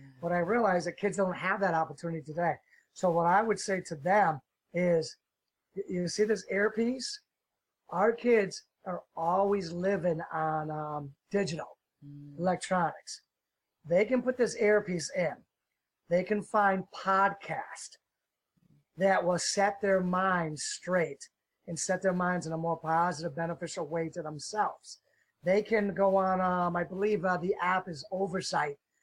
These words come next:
Speaker 1: where you could download free ebooks from the public library system. You don't have to spend any money.
Speaker 2: Mm.
Speaker 1: You know, this is not like, um, the rich have an advantage over you. Doesn't matter if you come from a broken, poor home, neighborhood, or whatever.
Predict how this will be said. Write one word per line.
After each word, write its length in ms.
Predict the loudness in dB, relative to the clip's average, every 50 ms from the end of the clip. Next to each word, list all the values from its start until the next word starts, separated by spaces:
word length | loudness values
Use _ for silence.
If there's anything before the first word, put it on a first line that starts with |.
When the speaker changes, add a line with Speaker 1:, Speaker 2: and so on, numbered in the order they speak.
| _ _ _ _
Speaker 1:
where 160 | -6 -4 -2
you 100 | -2 -2
could 260 | -2 -4 -6 -6 -8 -10
download 680 | -8 -2 0 2 4 4 2 2 2 2 0 0 -2 -4 -10 -20 -20 -14
free 260 | -4 -2 0 0 0 -2 -4
ebooks 400 | -4 -4 0 0 0 0 0 -4
from 120 | -8 -8
the 80 | -8 -8
public 320 | -6 -8 -6 -4 -6 -6 -6
library 560 | -4 -2 0 0 0 0 0 0 -2 -2 -2
system. 500 | -6 -8 -8 -8 -8 -8 -8 -8 -8 -8 -14 _ _ _ _ _ _
You 60 | -6
don't 160 | -4 -2 -2 -2
have 120 | -2 -4
to 80 | -4 -8
spend 300 | -4 -2 0 0 2 0
any 160 | 0 0 -2
money. 420 | -2 0 0 0 0 -2 -2 -4 -8 _ _ -20
Speaker 2:
Mm. 220 | -20 -18 -16 -8 -4
Speaker 1:
You 60 | 0
know, 100 | 2 2
this 140 | 2 0 -2
is 80 | -4
not 280 | -4 -2 0 0 0 -2
like, 200 | -4 -4 -2 0
um, 680 | 0 2 2 2 2 2 2 2 2 2 0 -2 -6
the 180 | -6 -6 -8 -8 -10 -12 -6
rich 220 | -4 -4 -4 -2 -4
have 120 | -4 -2
an 80 | -2 -4
advantage 440 | -4 -2 -4 -4 -4 -6 -8 -6 -4
over 180 | -4 -2 -2
you. 300 | -4 -4 -4 -4 -4 -6 -10 _ _ _ _ _ _ -6
Doesn't 260 | -4 -4 -2 -2 -2
matter 260 | 0 0 0 0 -2
if 80 | -2 -4
you 80 | -6
come 180 | -6 -6 -6 -6
from 140 | -6 -6 -6
a 40 |
broken, 440 | -4 0 0 0 0 0 -4 -6 -8 -6
poor 300 | -4 -2 0 0 0 -2
home, 460 | -2 -2 0 0 0 0 0 -2 -4 -6 _ _ _ _ _ _
neighborhood, 440 | -2 0 0 2 2 2 2 2 0
or 40 | 0
whatever. 400 | 0 2 2 4 2 2 -2